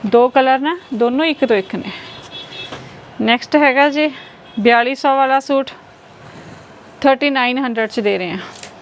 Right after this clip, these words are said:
ਦੱਸੋ ਇੱਦਾਂ ਦੀ ਕੁਲੈਕਸ਼ਨ ਮਿਲ ਜਾਏਗੀ ਥਰਟੀ ਨਾਈਨ ਹੰਡਰਡ 'ਚ? ਪੈਚ ਲਗਾ ਕੇ ਪ੍ਰੋਪਰ ਵਰਕ ਕੀਤਾ ਹੋਇਆ।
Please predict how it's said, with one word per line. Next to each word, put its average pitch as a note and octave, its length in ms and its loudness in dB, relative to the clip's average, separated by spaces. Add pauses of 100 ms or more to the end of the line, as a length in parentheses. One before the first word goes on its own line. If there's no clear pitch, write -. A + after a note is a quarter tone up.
(1900)
ਦੱਸੋ A#3 380 4
ਇੱਦਾਂ A#3+ 240 2
ਦੀ B3+ 100 0
ਕੁਲੈਕਸ਼ਨ B3 400 -2
ਮਿਲ B3 180 0
ਜਾਏਗੀ D4 260 2
ਥਰਟੀ B3+ 300 2
ਨਾਈਨ A3 260 -2
ਹੰਡਰਡ G3+ 280 -4
'ਚ? - 160 -14 (3250)
ਪੈਚ A#3+ 400 2
ਲਗਾ A#3 320 0
ਕੇ C4+ 200 -2
ਪ੍ਰੋਪਰ A#3+ 600 0
ਵਰਕ C4+ 240 -4
ਕੀਤਾ A#3 440 -4
ਹੋਇਆ। G3 300 -6